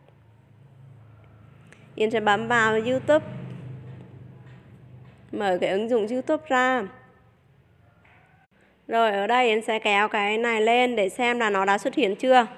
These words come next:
Nó chưa xuất hiện, à, các bạn chờ một xíu để nó lưu đã nhé.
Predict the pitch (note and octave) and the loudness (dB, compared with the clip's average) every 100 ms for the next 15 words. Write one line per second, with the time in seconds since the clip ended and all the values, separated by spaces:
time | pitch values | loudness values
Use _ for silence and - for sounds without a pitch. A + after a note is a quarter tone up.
0 | - - - - - - - - - _ | -20 -20 -20 -20 -20 -20 -20 -20 -20 _
1 | _ - - _ _ - A3+ A#3+ D4 D4+ | _ -20 -20 _ _ 0 2 4 6 6
2 | G#4 G4+ D#4+ A#3 A3 A3+ C4 D4 B3 B3 | 6 4 6 6 4 2 4 4 4 4
3 | A#3+ A#3 A3+ A3 A#3+ B3+ G#3+ G3+ A#3+ C#4 | 4 4 0 -2 4 4 4 4 4 2
4 | C#4 A#3 A3 C#4+ | 4 2 2 -2